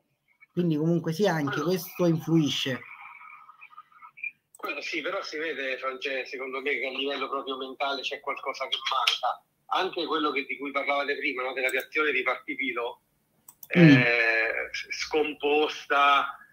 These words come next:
Speaker 2: eh, eccessiva, quello che ti pare, però era proprio l'idea de-, della mancanza di, di serenità che, che c'è nel gruppo.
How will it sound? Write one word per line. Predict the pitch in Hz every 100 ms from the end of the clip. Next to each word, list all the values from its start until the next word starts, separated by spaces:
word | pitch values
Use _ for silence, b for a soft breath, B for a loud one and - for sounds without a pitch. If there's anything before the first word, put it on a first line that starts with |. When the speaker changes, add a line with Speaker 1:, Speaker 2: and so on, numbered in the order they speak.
| _
Speaker 2:
eh, | 135 135 135 139
eccessiva, | 135 - 147 - - 151 147 139 135
quello | 143 135
che | 143 -
ti | 143
pare, | 143 127 -
però | 175 135 127 123 - _ _ _ -
era | 143 147
proprio | 170 175 156 151 143 143
l'idea | 143 143 165 135 151
de-, | 135 131 131 131 127 -
della | 135 131
mancanza | 127 131 147 147 143 135
di, | 127 123 123 120 120 - _ _ _ _ _ _ _ _ _ _ _
di | -
serenità | 135 139 135 131 131 117 143
che, | 139
che | 135
c'è | - 139 127 127 120 117 117 113 -
nel | 110 -
gruppo. | 135 139 - - -